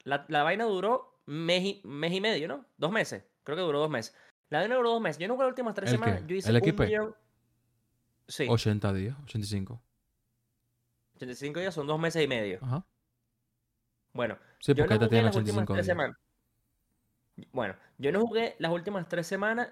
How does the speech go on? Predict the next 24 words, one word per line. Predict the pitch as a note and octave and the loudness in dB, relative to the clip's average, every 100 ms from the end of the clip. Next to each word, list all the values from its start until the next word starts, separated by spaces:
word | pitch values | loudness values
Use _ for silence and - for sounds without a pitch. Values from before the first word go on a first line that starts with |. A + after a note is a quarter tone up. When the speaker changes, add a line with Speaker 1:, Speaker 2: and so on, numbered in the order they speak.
| - | -2
Speaker 1:
pero | E3+ E3+ | 0 0
sí | F#3 | -2
jugué | F#3+ G3+ A3 - | -4 -4 -6 -8
realmente | D3+ E3 D#3 F3 F3 F#3 | -4 2 2 2 -2 -2
las | F3 | -2
an-, | E3 - D#2+ - | -4 -8 -16 -2
lo | C#3+ | 0
anterior. | C#3+ B2+ C#3 | 0 0 0
Y | |
sobre | B2+ C#3 | 0 0
todo | C3+ G#3+ | 2 0
el | |
primer | G#3 F3 | 0 -2
mes | D#3+ F#3 | 0 0
jugué | F3+ E3 | 0 -2
como | E3+ D#3 | -4 -4
un | |
desgraciado | D#3+ E3 C#3+ - D#3 F3+ | -4 0 0 0 0 0
porque | F3+ C3 | -2 -4
el | |
juego | C3 C#3+ | 0 0
acaba | C3 A#2 | 2 2
de | C3 | 2
salir. | B2 A2+ A2 | -2 -6 -6